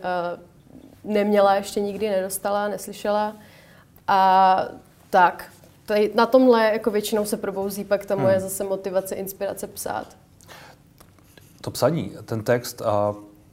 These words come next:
Speaker 2: mě vlastně napadá, jestli, jestli máš pocit, že tady chybí nějaký třeba jako mladý ženský hlas, který by tematizoval něco, o,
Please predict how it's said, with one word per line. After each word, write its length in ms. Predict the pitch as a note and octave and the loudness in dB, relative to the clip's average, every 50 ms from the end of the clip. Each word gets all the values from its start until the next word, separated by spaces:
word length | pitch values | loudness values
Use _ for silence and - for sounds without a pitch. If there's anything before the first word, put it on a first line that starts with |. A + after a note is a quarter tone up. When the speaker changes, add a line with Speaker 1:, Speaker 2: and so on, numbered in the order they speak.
| _ _ _ _ - | _ _ _ _ -8
Speaker 2:
mě 120 | C3 C3 | -6 -4
vlastně 260 | A#2+ B2+ B2+ - F#3 | -4 -4 -4 0 2
napadá, 360 | E3 D3 - C3 A2+ A2 G#2+ G#2+ | 2 2 2 4 4 4 4 4
jestli, 640 | A2 - - - C3 B2 B2 A#2+ A#2 A#2+ B2 - - - - - _ _ - _ | 2 -2 -4 -2 0 2 2 2 2 0 -2 -4 -8 -14 -20 -20 _ _ -14 _
jestli 220 | A#2 A2 - - | -12 -8 -6 -4
máš 220 | B2 B2 A#2+ B2 - | -2 0 -2 -2 -4
pocit, 300 | - B2 A#2 - C3 A#2+ | -6 -10 -8 -8 -8 -6
že 120 | C3 B2+ | -6 -4
tady 180 | A#2+ A#2+ A#2+ A#2 | -4 -4 -6 -6
chybí 260 | - - B2 A#2+ B2 | -6 -8 -6 -6 -4
nějaký 320 | B2 A#2+ A2 A2 A2 - | -4 -4 -4 -6 -8 -12
třeba 240 | A#2+ - A#2+ A2 A2+ | -10 -10 -4 -2 0
jako 200 | A2 A2 A2 - | 0 0 -2 -4
mladý 300 | B2 A#2 A2 G#2 A2 A#2 | -2 0 0 0 0 -2
ženský 400 | A2 A2+ G#2+ G#2 - - - A#2+ | -4 -6 -6 -8 -8 -8 -8 -6
hlas, 260 | G#2 G#2 G#2 G#2 - | -6 -4 -6 -6 -8
který 240 | - - - G#2+ A2 | -12 -12 -10 -10 -8
by 320 | G#2 G#2+ G#2+ G#2+ G#2+ A2 G#2+ - | -6 -4 -4 -4 -4 -6 -8 -8
tematizoval 640 | - A2 G#2 G#2+ G#2 - A2 G#2+ A2 G#2 G#2+ G#2+ G#2+ | -6 -6 -4 -6 -6 -6 -6 -6 -4 0 0 0 0
něco, 280 | A2 A2 G#2+ - A#2+ - | -2 -6 -8 -8 -8 -8
o, 80 | A#2+ | -6